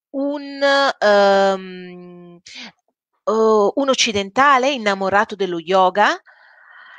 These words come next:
però ecco, io, mm, lo consiglio perché naturalmente parla di questa parte più occulta, esoterica, quindi per chi vuole approfondire, leggere, e lo, I segreti dello yoga è pubblicato da,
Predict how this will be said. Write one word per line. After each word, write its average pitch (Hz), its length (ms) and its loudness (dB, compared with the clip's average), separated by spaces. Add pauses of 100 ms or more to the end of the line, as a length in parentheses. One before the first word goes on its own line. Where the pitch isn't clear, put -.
(160)
però 240 320 6
ecco, 190 340 -2
io, 269 420 -2
mm, 185 460 -20
lo 208 100 -2
consiglio 294 440 -2
perché 240 240 -2
naturalmente 208 580 -2
parla 202 260 2
di 190 100 -6
questa 214 260 -6
parte 202 320 -2
più 175 180 -8
occulta, 180 640 -4 (320)
esoterica, 190 840 0 (140)
quindi 185 280 -12
per 175 220 -10
chi 185 220 -12
vuole 170 240 -2
approfondire, 185 760 -4
leggere, 196 720 2 (380)
e 196 180 2
lo, 185 160 -2
I - 80 -14
segreti 202 440 -4
dello 190 200 -4
yoga 220 380 2
è 269 80 4
pubblicato 226 760 -2
da, 208 380 2